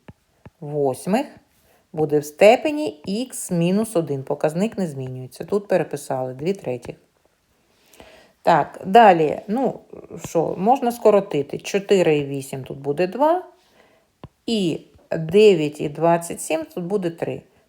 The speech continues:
Три других зліва, а справа дві третіх. Ну, що зробимо? Перевернемо або праву частину, або ліву, щоб була однакова основа.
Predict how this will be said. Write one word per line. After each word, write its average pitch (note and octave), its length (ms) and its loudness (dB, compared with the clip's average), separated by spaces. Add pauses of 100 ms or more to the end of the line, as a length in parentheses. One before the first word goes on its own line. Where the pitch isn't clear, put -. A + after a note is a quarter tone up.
Три B3 240 6
других E3 720 0 (580)
зліва, F#3 760 2 (220)
а F#3+ 140 2
справа D4 640 4
дві F3+ 280 0
третіх. C3+ 500 -2 (800)
Ну, E4+ 80 -2
що A#3 160 2
зробимо? D3+ 540 -2 (220)
Перевернемо D4 880 4
або A#3 260 4
праву C#4+ 360 4
частину, G#3+ 520 -2
або G3 240 4
ліву, C#3+ 280 -4
щоб F#3 160 -4
була G3 300 2
однакова D#3+ 480 -2
основа. C#3+ 420 -8